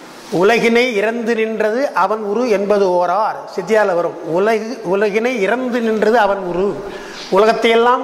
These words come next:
கடந்து நின்றவனுடைய, அவனுடைய உருவம் என்று சொன்னால் உலகு என்று சொல்றதுக்கு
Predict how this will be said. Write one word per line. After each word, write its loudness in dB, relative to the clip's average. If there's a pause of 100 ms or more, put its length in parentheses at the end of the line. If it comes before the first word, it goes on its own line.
கடந்து 2
நின்றவனுடைய, 0
அவனுடைய -2
உருவம் 0 (400)
என்று 0
சொன்னால் 2 (560)
உலகு 2
என்று -2
சொல்றதுக்கு -2